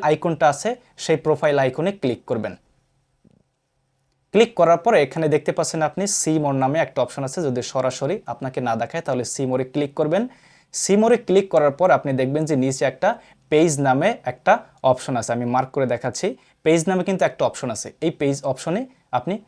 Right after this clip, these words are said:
ক্লিক করবেন। ওকে, পেজ অপশনে ক্লিক করার পরে এখানে কিন্তু দেখতে পাচ্ছেন যে আমার অসংখ্য পেজ কিন্তু এখানে রয়েছে, বিশেষ করে অনেকগুলো পেজের আমাকে অ্যাডমিন দেওয়া হয়েছে, সেগুলো এখানে দেখাচ্ছে। এরপরে আপনি দেখতে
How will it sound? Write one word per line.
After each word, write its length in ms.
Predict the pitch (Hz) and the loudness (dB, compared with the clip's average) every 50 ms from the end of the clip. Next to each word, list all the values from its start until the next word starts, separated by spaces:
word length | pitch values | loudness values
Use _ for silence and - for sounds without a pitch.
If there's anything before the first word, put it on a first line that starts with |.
| _ _ _ _ - | _ _ _ _ -4
ক্লিক 200 | 143 131 - - - | -2 -2 -2 -2 -4
করবেন। 220 | 131 113 104 104 - - _ _ _ _ _ - - | -6 -4 -4 -6 -8 -10 _ _ _ _ _ -6 -6
ওকে, 140 | 147 139 127 101 - - | -6 -4 -6 -6 -2 2
পেজ 160 | 175 190 202 190 202 | 4 4 4 4 2
অপশনে 280 | 185 185 - 202 202 190 196 - | 2 0 0 -2 -2 -2 -2 -2
ক্লিক 200 | - 180 208 202 - - | 0 2 2 2 0 0
করার 220 | 151 139 139 131 131 - | 0 2 2 0 0 0
পরে 180 | 131 127 131 151 170 143 | -2 0 0 0 -2 -2
এখানে 260 | - - - 147 147 151 143 | -4 -4 -4 -4 -4 -4 -4
কিন্তু 160 | 165 156 - 147 127 127 | -6 -4 -4 -2 -2 -2
দেখতে 200 | 127 127 - 147 139 - | -2 -2 -4 -4 -2 -2
পাচ্ছেন 320 | 120 117 - - 143 165 196 196 - _ _ _ _ - 127 | -2 -2 -2 -4 -6 -6 -8 -8 -12 _ _ _ _ -8 -4
যে 80 | 120 139 - - 123 | -2 -2 -2 -2 -2
আমার 220 | 131 143 135 127 131 - - 135 139 | 0 2 2 2 2 2 0 0 0
অসংখ্য 380 | 139 - - 170 165 - 180 - - | 0 0 -4 -6 -6 -4 -6 -6 -2
পেজ 160 | 156 147 147 139 - | 0 0 0 0 -2
কিন্তু 160 | 156 143 127 131 117 | -4 -4 -2 -2 -4
এখানে 200 | - 131 127 127 120 123 | -2 -2 -2 -2 0 0
রয়েছে, 260 | 120 120 120 - - 156 131 135 | 0 0 0 -2 -2 -2 0 0
বিশেষ 220 | 127 - 156 139 - | -2 -2 -4 -6 -4
করে 120 | - 156 156 139 135 | -2 -2 0 0 0
অনেকগুলো 300 | 135 131 131 139 156 151 143 - | 0 -2 -2 0 -2 -2 0 0
পেজের 280 | 143 139 147 147 165 151 135 | 0 2 2 2 2 2 2
আমাকে 200 | 123 127 127 - 165 139 | 0 -2 -2 0 0 0
অ্যাডমিন 280 | 123 123 120 120 120 120 120 | 0 0 -2 -2 -2 -2 0
দেওয়া 140 | 117 110 107 | 0 0 -2
হয়েছে, 180 | 110 107 - 165 - - | -4 -6 -8 -8 -6 -4
সেগুলো 260 | 131 117 110 123 117 107 | -4 -4 -2 -4 -6 -6
এখানে 160 | - 120 117 110 110 | -6 -6 -6 -4 -6
দেখাচ্ছে। 320 | 110 120 117 - - 147 175 - - - - _ _ - 175 | -6 -6 -8 -6 -4 -6 -6 -6 -8 -20 -20 _ _ 2 4
এরপরে 260 | 208 220 208 214 165 135 123 | 4 4 6 6 6 6 4
আপনি 140 | - - 147 143 135 | 2 2 -2 0 0
দেখতে 200 | 143 139 - 170 | 0 0 0 -2